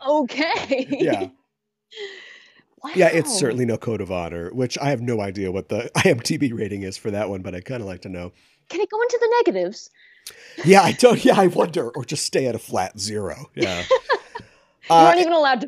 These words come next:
Speaker 1: vote. It's just zero.
Speaker 2: Yeah, sorry. <laughs> Vote rejected, yeah. Well, here's a wacky fact to bring things back up. Uh, I thought it was hilarious that if you look closely at Dax's swimsuit,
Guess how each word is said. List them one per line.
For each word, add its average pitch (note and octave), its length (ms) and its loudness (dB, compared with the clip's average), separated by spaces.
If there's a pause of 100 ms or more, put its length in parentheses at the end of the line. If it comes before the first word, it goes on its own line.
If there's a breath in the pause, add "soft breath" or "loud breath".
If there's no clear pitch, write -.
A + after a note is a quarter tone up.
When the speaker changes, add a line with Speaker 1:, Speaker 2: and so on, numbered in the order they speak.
Speaker 1:
vote. A#3+ 240 2
It's A3+ 220 -2
just A#3 360 -4
zero. F3 400 -10 (120)
Speaker 2:
Yeah, E3 200 6
sorry. C3+ 540 4
<laughs> - 240 -6
Vote D#3 340 2
rejected, A#2 540 -2
yeah. A2 280 0 (380 loud breath)
Well, F#3+ 120 4
here's A#3 200 2
a A#3+ 40 10
wacky E3+ 360 4
fact C3 520 0
to C#3+ 120 -2
bring E3 280 4
things A#2 260 0
back A2 340 -4
up. G2+ 360 -6
Uh, A#2+ 180 -4
I C#3 80 -4
thought F3+ 180 0
it D3+ 60 2
was C#3+ 140 -4
hilarious A2+ 500 -2
that G2 220 -8
if A2 160 -10
you C3 100 -6
look D3 220 -8
closely C3+ 580 -4 (320 loud breath)
at A2 180 -8
Dax's A#2 540 -6
swimsuit, A2+ 800 -8